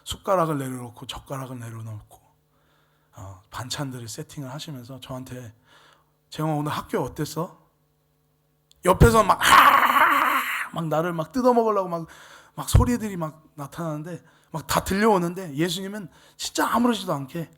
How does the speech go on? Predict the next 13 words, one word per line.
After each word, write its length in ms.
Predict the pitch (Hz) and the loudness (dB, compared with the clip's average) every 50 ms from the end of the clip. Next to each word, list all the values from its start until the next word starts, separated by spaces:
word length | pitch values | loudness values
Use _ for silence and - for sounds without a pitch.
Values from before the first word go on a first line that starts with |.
| _ _ _ _ _ _ _ _ _ _ _ _ _ _ _ _ _ _ _ _ _ _ _ - | _ _ _ _ _ _ _ _ _ _ _ _ _ _ _ _ _ _ _ _ _ _ _ -10
"오늘 280 | 143 151 151 143 151 | -6 -4 -4 -2 -2
일 260 | 143 151 156 156 147 | 0 2 2 2 2
괜찮았어? 680 | - - 107 127 117 - 165 147 110 - - - 165 - _ _ | 0 -4 -10 -10 -8 -8 -8 -8 -10 -10 -12 -14 -14 -16 _ _
힘들진 420 | - - 190 196 202 180 175 180 | -18 -16 -16 -14 -12 -12 -10 -10
않았어? 500 | 139 110 117 120 113 - - 151 165 - _ _ _ _ _ _ _ _ _ _ _ _ _ _ _ _ _ | -10 -10 -10 -12 -14 -14 -14 -16 -16 -18 _ _ _ _ _ _ _ _ _ _ _ _ _ _ _ _ _
오늘 180 | - 139 139 127 | -12 -10 -8 -8
아침에 360 | 113 113 - - - 147 139 | -8 -8 -8 -8 -10 -10 -10
일어날 340 | 120 127 135 127 127 120 - | -10 -10 -10 -10 -10 -12 -14
때도 300 | - 123 117 117 110 110 | -16 -16 -16 -16 -16 -16
참 180 | - - 156 | -16 -16 -14
수고했더라." 640 | 147 - - 185 170 185 170 160 - - 123 113 107 - _ _ _ _ _ _ _ _ | -12 -12 -12 -12 -10 -10 -10 -10 -12 -16 -20 -20 -20 -20 _ _ _ _ _ _ _ _
이렇게 360 | 139 127 120 - - 131 110 - _ _ _ _ _ _ _ _ _ | -16 -16 -16 -16 -16 -16 -18 -18 _ _ _ _ _ _ _ _ _
말씀하시면서 800 | 135 139 143 - - 156 147 139 - - 131 123 117 127 117 | -12 -10 -10 -10 -10 -10 -10 -10 -10 -12 -14 -16 -16 -16 -18